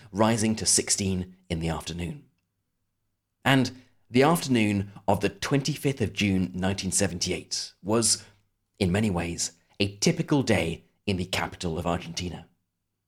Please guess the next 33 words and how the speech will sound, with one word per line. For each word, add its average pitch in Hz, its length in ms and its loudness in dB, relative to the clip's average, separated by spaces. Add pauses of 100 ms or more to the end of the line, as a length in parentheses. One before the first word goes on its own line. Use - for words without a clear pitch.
(560)
A 113 60 6
light 123 360 4
breeze 117 400 2
blew 104 320 2
across 92 260 -2
the 92 100 -4
city. - 320 -2 (480)
The 120 80 2
people 165 340 4
of 113 120 2
Buenos 113 280 2
Aires 95 420 2 (260)
went 139 300 2
about 123 260 0
their 117 100 0
daily 90 320 0
business, - 540 -4 (380)
but 160 240 2 (240)
the 131 180 0
atmosphere 113 760 2 (180)
was 95 260 2
buzzing. 85 580 0 (1500)
To 151 120 4
the 143 120 4
north 165 400 4
of 107 100 -8
the 104 100 2
city, - 360 -2 (240)
in 98 140 2
the 98 60 4
barrio 123 400 4
of 95 100 0
Belgrano 90 560 0